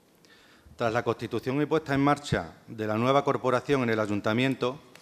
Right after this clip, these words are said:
se acordó entre los dos partidos de gobierno y mediante un acuerdo programático para la legislatura dos mil diecinueve dos mil veintitrés que se realizaría una bajada de impuestos, bonificaciones, disminuciones de tasas,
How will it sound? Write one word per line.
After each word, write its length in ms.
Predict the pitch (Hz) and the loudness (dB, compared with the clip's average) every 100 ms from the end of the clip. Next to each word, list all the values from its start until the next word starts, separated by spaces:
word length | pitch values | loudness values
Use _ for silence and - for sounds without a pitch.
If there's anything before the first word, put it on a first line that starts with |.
| - | -20
se 140 | - 110 | -8 -6
acordó 420 | 104 110 110 135 | -2 0 2 2
entre 180 | 120 107 | 0 -2
los 140 | 98 | -2
dos 120 | 123 | -2
partidos 440 | - - 139 139 131 | -2 -2 0 2 2
de 80 | 139 | 2
gobierno 540 | 131 135 131 123 131 - | 2 2 2 -2 -4 -6
y 60 | 110 | -6
mediante 400 | 110 107 107 110 | -4 -4 -4 -6
un 100 | 127 | -6
acuerdo 500 | 127 127 127 127 123 | -2 -2 0 0 0
programático 680 | 127 110 113 127 127 101 101 | -4 -2 -2 -2 -4 -8 -8
para 200 | 98 98 | -8 -6
la 100 | 101 | -6
legislatura 800 | 104 101 104 98 131 131 95 87 - - - _ - | -8 -8 -8 -6 -2 -2 -2 -6 -18 -20 -20 _ -10
dos 160 | 110 | -6
mil 160 | 113 135 | -4 -2
diecinueve 540 | 135 - 135 143 123 | -4 -2 0 2 2
dos 140 | 107 98 | 0 -2
mil 180 | 120 127 | -2 0
veintitrés 720 | 135 123 120 135 135 135 - - - _ | 0 -2 -2 -2 -2 -4 -12 -20 -20 _
que 100 | 113 | -10
se 120 | - | -6
realizaría 580 | 101 104 107 110 110 135 | -4 -4 -4 -4 0 2
una 100 | 139 | 2
bajada 300 | 127 131 131 | 2 2 2
de 80 | 117 | 0
impuestos, 640 | 110 131 127 - 135 139 - - _ | -2 -2 -4 -2 -2 -2 -12 -20 _
bonificaciones, 1080 | 110 104 107 98 101 - 127 131 135 135 - - - - 107 | -8 -8 -8 -8 -8 0 0 2 -2 -4 -8 -20 -20 -20 -14
disminuciones 560 | 104 104 101 - 120 107 | -10 -8 -6 -4 -4 -4
de 80 | |
tasas, 560 | 107 131 - 135 135 - | -2 -2 0 0 0 -4